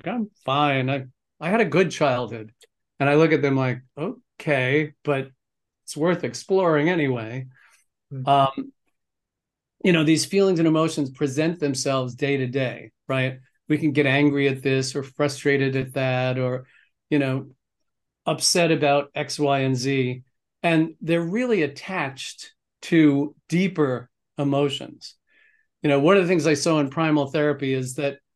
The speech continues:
Speaker 1: primal, meaning the first, first time you ever felt that feeling, right, is that they're still in there.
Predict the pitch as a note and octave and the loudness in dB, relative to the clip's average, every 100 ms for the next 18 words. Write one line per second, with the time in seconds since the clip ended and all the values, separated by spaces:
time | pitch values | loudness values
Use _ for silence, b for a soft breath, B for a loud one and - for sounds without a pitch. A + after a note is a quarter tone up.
0 | _ - E3+ E3 C#3 C3+ C#3 C3+ B2 C3 | _ 0 2 2 2 0 0 -2 -4 -8
1 | - E3 C3+ C3 - - _ D#3+ D3+ - | -2 0 0 -4 -12 -18 _ -2 -2 -2
2 | D#3 C#3 C3+ B2+ B2+ D3 C#3+ C#3 A#2+ A#2+ | -2 0 0 -2 -4 -2 -2 -2 -10 -10
3 | B2 A2+ A#2+ B2+ _ _ - C3+ D3+ - | -10 -10 -12 -14 _ _ -2 0 -2 -6
4 | b b b _ _ E3 C#3 D3+ D3+ - | b b b _ _ 0 2 2 2 0
5 | _ _ _ - C3 D#3 F#3+ G#3+ - G3 | _ _ _ -10 -2 0 0 -2 -2 0
6 | E3+ F3 A#3 D#3+ G#2 G2+ - | 0 2 2 0 -4 -12 -20